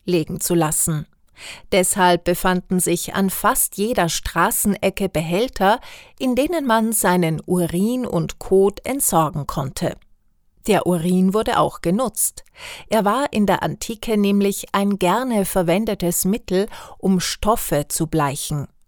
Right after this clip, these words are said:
Außerdem tunkten Gerber ihre Tierhäute hinein, um Reste von Haaren zu entfernen. Bauern wiederum bedienten sich am Kot, um damit ihre Felder zu düngen.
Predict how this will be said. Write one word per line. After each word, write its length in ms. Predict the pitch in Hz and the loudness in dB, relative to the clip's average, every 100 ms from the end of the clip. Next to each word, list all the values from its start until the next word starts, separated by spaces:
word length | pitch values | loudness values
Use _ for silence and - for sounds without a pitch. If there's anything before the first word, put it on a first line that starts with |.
| _ _ - | _ _ 4
Außerdem 640 | 175 156 175 170 190 285 - - - - | 4 4 0 0 -2 -2 -8 -14 -14 -2
tunkten 580 | 311 370 - 233 214 | 0 -2 -4 0 0
Gerber 560 | 170 147 185 202 180 - | 2 0 0 2 2 2
ihre 280 | 202 185 175 | -2 0 -2
Tierhäute 720 | - 233 254 190 165 165 185 | -4 2 2 4 2 2 0
hinein, 500 | 180 196 185 190 254 - - - - | 0 2 2 2 -2 -8 -18 -16 0
um 240 | 190 175 | 4 4
Reste 520 | 151 156 - - 202 | 2 0 0 2 0
von 380 | - 160 160 156 | 2 -2 -2 0
Haaren 420 | 170 180 175 143 | 2 4 4 0
zu 200 | - 156 | -2 -2
entfernen. 840 | - 143 - 147 147 156 151 147 - _ _ _ _ - - - - | -2 -6 -2 0 0 0 -4 -6 -10 _ _ _ _ -18 -18 -18 -4
Bauern 420 | 269 320 311 262 | 2 4 4 4
wiederum 560 | 254 240 220 214 208 202 | 0 2 4 6 4 2
bedienten 580 | 175 - 214 233 - 196 | 0 0 -2 -2 -2 0
sich 380 | - - - - | 0 -2 -4 -4
am 240 | 262 - | -4 -4
Kot, 480 | - 254 180 147 - - - - | 0 4 4 0 -6 -12 -14 0
um 180 | 208 196 | 4 4
damit 340 | 160 175 196 | 4 0 -2
ihre 260 | - 175 151 | -2 0 -2
Felder 520 | - 202 208 156 160 | 0 2 2 0 -2
zu 160 | - - | -4 0
düngen. 540 | 180 175 156 156 | 2 2 2 -2